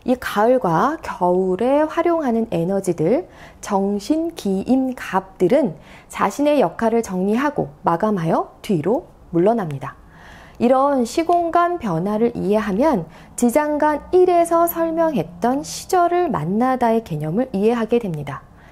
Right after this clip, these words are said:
이 부모님을 잘 만나서 돈은 많지만 내가 왜 사는지 모르고 좋은 직업에도 만족하지 못하고 마음이 허전하고 외롭게 느껴지는 것들은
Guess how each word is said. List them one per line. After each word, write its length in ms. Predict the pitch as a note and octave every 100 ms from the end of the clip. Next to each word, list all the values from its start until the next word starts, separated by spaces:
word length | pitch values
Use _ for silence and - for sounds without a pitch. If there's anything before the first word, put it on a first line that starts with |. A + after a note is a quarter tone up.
| - - -
이 80 | F#3+
부모님을 720 | F#3 A3 C4+ C#4 C4+ B3+ B3+
잘 220 | B3 A3
만나서 640 | G3+ D#3 E3+ G#3+ G#3+ F3 F#3
돈은 300 | F#3 G#3+ B3
많지만 540 | G3+ D3 - A3 C4 E3 - -
내가 300 | F#3+ G#3 C#4
왜 240 | F#3 G#3+ B3
사는지 420 | D4 D4+ C#4+ C4
모르고 600 | F3 F3 A3+ E3+ E3 D4 - - -
좋은 300 | - B3+ C#4+
직업에도 680 | C4+ G3 G#3+ E3+ D#3 A3 C#4+
만족하지 580 | E3+ E3 A#3+ B3 B3
못하고 640 | A#3+ F3 - D3+ B3 C4 F#3 - -
마음이 560 | - D#3 D#3+ D#3+ G3+ D#4+
허전하고 1120 | F#4 - - E4 F4 E4 B3 E3+ D#3 B3 D4+ -
외롭게 560 | E3 F3 F3 - B3+
느껴지는 760 | G3 F3+ - C4+ C4 F#3+ E3 D#3+
것들은 680 | C#3+ - - C#3 C#4+ B3